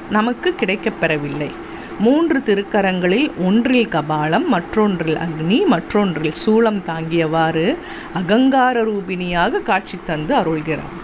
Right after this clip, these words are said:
சபரிமலை சாஸ்தாவாம் அருள்மிகு ஐயப்ப சுவாமி பிரம்மச்சாரியாக வணங்கப்படுகிறார் என்றாலும், மலையாள தேசத்திலேயே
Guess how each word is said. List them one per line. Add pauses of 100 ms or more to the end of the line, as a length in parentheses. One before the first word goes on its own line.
(1600)
சபரிமலை
சாஸ்தாவாம்
அருள்மிகு
ஐயப்ப
சுவாமி
பிரம்மச்சாரியாக
வணங்கப்படுகிறார்
என்றாலும், (520)
மலையாள
தேசத்திலேயே